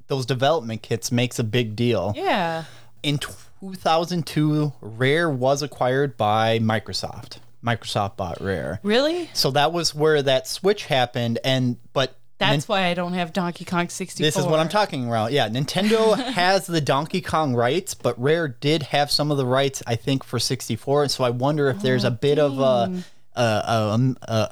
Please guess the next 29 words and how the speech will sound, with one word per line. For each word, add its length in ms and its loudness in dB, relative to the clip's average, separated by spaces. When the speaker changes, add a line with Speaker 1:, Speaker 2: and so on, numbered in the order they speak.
Speaker 1:
a 80 0
weird 340 2
Speaker 2:
Microsoft, 160 2
Speaker 1:
mix-up 440 2
Speaker 2:
you're 140 0
Speaker 1:
there. 80 2
Speaker 2:
real 180 2
nice. 540 -2
Come 160 -6
on, 300 -4
you'll 160 -2
work 240 0
with 140 -2
them, 200 0
right? 300 -4
They're, 100 0
Speaker 1:
<laughs> 180 -6
Speaker 2:
they're 140 -2
super 360 -8
nice. 320 -6
Speaker 1:
I'm 200 2
sure 280 0
that, 280 -6
I'm 160 2
sure 260 2
they 160 4
would. 500 2
It's, 380 -2
it's, 440 -2